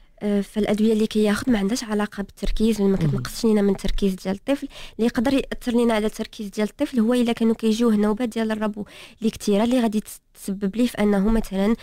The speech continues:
Speaker 1: يبقى يدير تغيب عن،
Speaker 2: مدرسة.
Speaker 1: عن المدرسة، غادي
Speaker 2: مهم.
Speaker 1: هادشي غيدير ليه واحد تأخر دراسي،
Speaker 2: مهم.
Speaker 1: وبالتالي غادي ينقص ليه التركيز ديالو.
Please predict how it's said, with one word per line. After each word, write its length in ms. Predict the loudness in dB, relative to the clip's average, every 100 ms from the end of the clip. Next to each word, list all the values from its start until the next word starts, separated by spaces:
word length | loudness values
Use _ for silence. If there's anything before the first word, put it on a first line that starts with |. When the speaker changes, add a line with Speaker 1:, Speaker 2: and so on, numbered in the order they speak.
| -8 -8 -4
Speaker 1:
يبقى 300 | -4 0 2
يدير 360 | 4 4 2
تغيب 520 | 0 0 2 4 2
عن، 560 | 2 2 2 2 -2 -4 -2
Speaker 2:
مدرسة. 420 | 0 2 2 2
Speaker 1:
عن 200 | 2 4
المدرسة، 640 | 4 2 0 -2 -2 -2 0
غادي 180 | 2 0
Speaker 2:
مهم. 100 | 0 0
Speaker 1:
هادشي 260 | -2 0
غيدير 240 | -2 -2 -2
ليه 80 | -2
واحد 160 | -4 -6
تأخر 400 | -6 -2 -2 -4
دراسي، 540 | -4 -2 -2 0 -2 -2 -8
Speaker 2:
مهم. 100 | -4
Speaker 1:
وبالتالي 360 | -2 0 2 2
غادي 160 | 2
ينقص 320 | 0 -2 -4
ليه 60 | -2
التركيز 480 | 0 -2 -2 -4 -4 -2
ديالو. 260 | 0 0